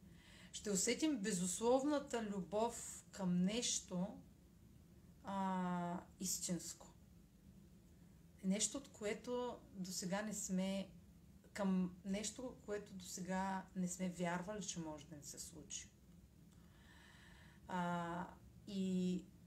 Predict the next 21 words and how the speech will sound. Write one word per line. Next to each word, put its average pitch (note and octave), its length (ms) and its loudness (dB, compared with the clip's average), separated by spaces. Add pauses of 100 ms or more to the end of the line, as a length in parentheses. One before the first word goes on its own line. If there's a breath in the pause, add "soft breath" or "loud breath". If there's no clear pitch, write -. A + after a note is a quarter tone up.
(1200)
и A3 60 0
ще - 160 2
го F#3+ 140 4
разпознаем G3+ 560 0
по B3+ 60 -4
това, A#3+ 320 -2 (540)
по G3 80 -4
това, G3 560 4
по G3 80 -8
този A#3+ 300 0
симптом, G#3+ 680 0
че G3 100 -4
ще F3+ 220 -4
изпитваме A#3 560 -4
безусловна G3+ 800 -2
любов F#3+ 340 -2
към F3+ 200 -4
това D#3 400 -4
нещо, D3 400 -10
към E3+ 160 -4
тази G3 680 0